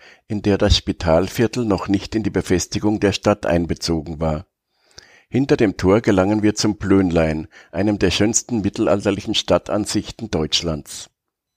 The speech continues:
Der Weg vom Plönlein hinunter ins Taubertal führt durch das Koboldzeller Tor von dreizehnhundertsechzig.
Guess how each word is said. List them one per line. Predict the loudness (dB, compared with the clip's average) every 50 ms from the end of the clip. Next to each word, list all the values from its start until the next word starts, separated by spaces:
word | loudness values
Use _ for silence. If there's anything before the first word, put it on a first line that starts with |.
| _ -2 0
Der | 2 2 4
Weg | 2 0 0 -2
vom | -2 -2 0 0
Plönlein | 0 2 4 4 4 4 4 2 2 4 4
hinunter | 2 4 4 4 4 2 2 0 0
ins | 0 -2 -8 -6 -2
Taubertal | 0 0 0 2 0 -2 -2 0 0 2 4 4 4 2 0
führt | -6 -8 -4 0 0 0 2 2
durch | 0 0 0 -2
das | -2 -2 -2 -4 -6
Koboldzeller | -4 -4 -2 0 0 0 0 0 0 0 2 2 2 0 0
Tor | -2 -2 -2 -2 -2
von | -2 -2 -4 -4
dreizehnhundertsechzig. | -2 0 2 2 2 0 -2 -4 -2 -2 -2 -2 0 -2 -2 -2 0 0 0 -2 -2 -10 -10 -10 -10 -10 -10 -12 -20